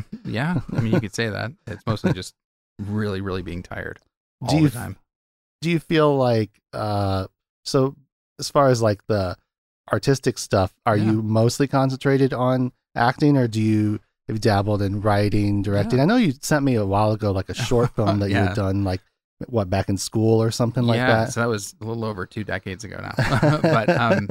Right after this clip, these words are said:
Speaker 2: <laughs>
Speaker 1: yeah, it was a film video class I took at, uh, Grand Valley State University. And, yeah, I loved it. Editing especially, I don't know why I could go in, and it was old, like, it was S V H S, right? <laughs>
Speaker 2: Yeah, yeah,
Speaker 1: So,
Speaker 2: totally.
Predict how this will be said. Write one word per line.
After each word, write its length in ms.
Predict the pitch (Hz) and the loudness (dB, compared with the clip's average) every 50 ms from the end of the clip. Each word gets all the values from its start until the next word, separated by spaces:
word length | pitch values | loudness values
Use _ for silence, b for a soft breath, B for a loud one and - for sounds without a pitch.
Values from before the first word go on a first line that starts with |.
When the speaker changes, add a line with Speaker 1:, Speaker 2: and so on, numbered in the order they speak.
| 185 - | -4 -4
Speaker 2:
<laughs> 160 | _ _ - | _ _ -4
Speaker 1:
yeah, 140 | 147 160 160 | -2 0 0
it 40 | 117 | 0
was 120 | 104 101 | -2 -4
a 40 | 107 | -6
film 300 | - - 117 110 104 95 | -6 -4 -4 -4 -4 -4
video 260 | 101 95 98 95 98 | -6 -6 -6 -6 -6
class 320 | 92 - 104 98 98 - - | -6 -8 -8 -8 -8 -8 -8
I 60 | 90 | -10
took 240 | - - 104 - - | -10 -10 -12 -10 -10
at, 180 | 101 - - | -12 -10 -8
uh, 120 | 98 95 95 | -8 -8 -8
Grand 220 | 98 101 98 101 | -6 -8 -8 -6
Valley 180 | 101 98 101 101 | -6 -6 -6 -6
State 200 | - 135 139 147 | -4 -4 -4 -4
University. 500 | 139 127 120 127 127 - - 135 123 123 - _ _ _ b b b b _ _ - | -4 -4 -2 -2 -4 -4 -4 -6 -8 -8 -10 _ _ _ b b b b _ _ -6
And, 540 | - 110 104 104 104 101 104 98 95 - _ _ _ _ _ _ _ _ - | -4 -2 -2 -2 -2 -2 -4 -4 -6 -10 _ _ _ _ _ _ _ _ -8
yeah, 280 | 117 120 143 123 - - - | -4 -2 -2 -4 -4 -6 -8
I 180 | 120 123 120 - _ - - | -8 -8 -10 -10 _ -12 -10
loved 260 | 101 101 113 123 117 | -6 -4 -4 -4 -4
it. 140 | 92 73 - _ - | -4 -8 -8 _ -6
Editing 320 | 110 139 156 147 120 104 | -4 -2 -2 -2 -2 -4
especially, 440 | 95 - - - - - - - 78 | -4 -6 -8 -8 -8 -8 -6 -6 -6
I 20 | |
don't 100 | 90 92 | -8 -8
know 60 | 95 95 | -8 -6
why 180 | 95 98 98 | -6 -6 -6
I 60 | 95 | -8
could 160 | - - 98 - | -10 -12 -12 -10
go 180 | 95 90 90 95 | -8 -8 -6 -6
in, 280 | 92 92 95 95 101 _ _ _ _ _ _ - | -6 -6 -6 -8 -10 _ _ _ _ _ _ -6
and 140 | 107 107 | -4 -4
it 40 | 104 | -2
was 180 | 107 104 95 - | -4 -6 -8 -8
old, 260 | - 104 101 92 92 - - | -8 -6 -6 -6 -8 -8 -10
like, 160 | 95 101 - | -10 -10 -10
it 20 | 107 | -10
was 140 | 98 - - | -14 -10 -8
S 200 | - 110 - - | -8 -8 -8 -8
V 120 | - 101 | -8 -8
H 220 | 95 95 - - 98 | -8 -8 -8 -8 -8
S, 240 | 95 95 - - | -8 -10 -10 -10
right? 200 | - 98 101 101 | -8 -8 -8 -6
<laughs> 40 | - | -2
Speaker 2:
Yeah, 300 | 135 120 120 - 170 175 | 0 2 2 2 2 2
yeah, 260 | 123 117 123 147 139 | 2 4 4 4 2
Speaker 1:
So, 60 | 107 - | 2 2
Speaker 2:
totally. 500 | - 120 147 143 104 92 92 98 101 | 2 2 2 2 2 0 -2 -4 -6